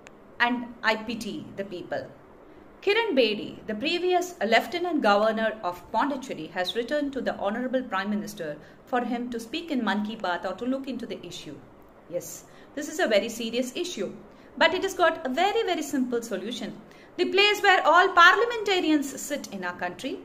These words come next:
they have to look into it, as it is the pride of our country. Simple. Involve I I T, I I S C and D S T and other scientific centers of our country and the rich of the country. What are we going to look into? One, the farmers' problem.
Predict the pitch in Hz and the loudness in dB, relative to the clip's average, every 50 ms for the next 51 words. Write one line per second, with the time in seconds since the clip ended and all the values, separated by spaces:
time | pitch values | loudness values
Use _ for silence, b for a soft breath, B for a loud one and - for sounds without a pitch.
0 | - - - - 277 262 208 202 208 220 240 277 294 - 277 226 208 214 208 - | -16 -18 -4 -2 0 0 0 -2 -2 -2 -4 -4 -4 -4 -6 -6 -6 -6 -4 -4
1 | 180 175 - - - 196 208 208 - 233 - 233 226 - 214 208 - 262 277 277 | -4 -4 -4 -8 -4 -4 -4 -2 -4 -6 -6 -4 -4 -4 -8 -2 2 4 6 6
2 | 277 294 277 262 - 220 208 214 190 165 156 - - 139 131 - - - B B | 4 4 0 -2 -2 -2 -4 -4 -4 -8 -8 -10 -12 -12 -12 -14 -16 -20 B B
3 | B B B B - - 415 453 453 453 415 370 381 370 - - B B B B | B B B B -6 -2 0 0 2 4 4 2 2 0 -6 -14 B B B B
4 | B B B B - - - - - - - - - 277 285 285 277 277 247 240 | B B B B -20 -20 -20 -20 -20 -20 -18 0 0 2 2 6 8 8 8 8
5 | - - 220 233 233 262 269 302 302 269 302 359 403 - - 233 226 226 233 233 | 6 8 8 8 8 8 6 4 2 0 0 -2 2 6 6 8 8 8 6 6
6 | 233 226 226 - - 320 370 - - 214 220 214 208 208 202 202 208 208 208 - | 6 4 2 -2 -6 -6 -6 -2 0 0 2 2 0 0 0 -2 -2 -2 -2 0
7 | 269 262 233 208 185 190 202 202 208 175 180 180 - - 269 262 269 - 185 175 | 0 0 2 0 0 0 -2 -2 -2 -6 -6 -6 -6 -6 -6 -4 -4 -6 -8 -4
8 | - 190 190 190 196 196 - 202 208 220 262 269 269 349 - - - - - - | -4 -4 -4 -4 -4 -6 -6 -2 0 0 0 0 -2 -4 -6 -6 -8 -18 -12 -4
9 | - 208 208 226 247 247 - - 226 277 277 311 302 - - 247 - - 214 208 | -2 0 0 0 -2 -6 -4 0 0 2 2 0 -4 -2 -2 -2 -2 -2 -6 -6
10 | - 156 - - - - - - - - - - - - 262 330 349 392 466 - | -6 -10 -10 -12 -14 -16 -16 -18 -20 -20 -20 -20 -14 -2 4 8 8 8 8 8
11 | - 302 311 262 320 269 247 214 214 214 214 311 311 302 339 359 - 262 220 - | 6 4 4 6 2 0 0 0 0 0 -2 -2 -2 -2 -2 -2 -2 -4 -4 -4
12 | 180 180 - - - - 185 226 220 202 - - - B B B B B B B | -6 -8 -8 -10 -14 -2 2 4 4 4 2 -4 -12 B B B B B B B
13 | 415 403 - 330 294 277 262 262 233 233 240 - - 190 175 180 190 214 - | -4 2 6 8 8 8 8 6 4 2 0 -2 -2 -2 -2 0 0 -2 -2